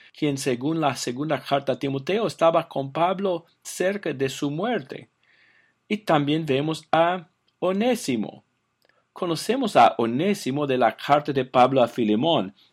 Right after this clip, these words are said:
Era un esclavo de Filemón que le había abandonado, llegó a Roma y fue convertido a Cristo por Pablo.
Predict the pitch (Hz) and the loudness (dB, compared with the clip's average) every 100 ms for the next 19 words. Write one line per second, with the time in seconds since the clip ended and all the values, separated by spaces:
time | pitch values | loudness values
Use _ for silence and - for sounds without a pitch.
0 | _ - 160 185 185 - 170 190 202 - | _ 0 2 2 0 0 -2 -2 -6 -8
1 | - 143 139 139 123 - 127 117 120 165 | 2 4 4 4 -2 -4 -4 -2 -2 -4
2 | 190 160 147 131 123 135 120 110 107 117 | -4 -4 -2 0 2 2 6 6 4 2
3 | 180 202 151 208 214 _ _ _ - 110 | 2 4 2 -2 -8 _ _ _ -12 -2
4 | 135 147 139 139 196 208 151 170 - _ | 2 6 6 6 4 2 0 -4 -8 _
5 | - - 180 - 185 175 185 165 170 165 | -20 -8 -8 0 0 0 -6 -2 -2 -2
6 | - 180 180 165 - 202 - 190 202 196 | -6 -2 -2 -2 -6 -8 -2 -2 -2 2
7 | - 262 117 101 - | 4 4 2 -4 -12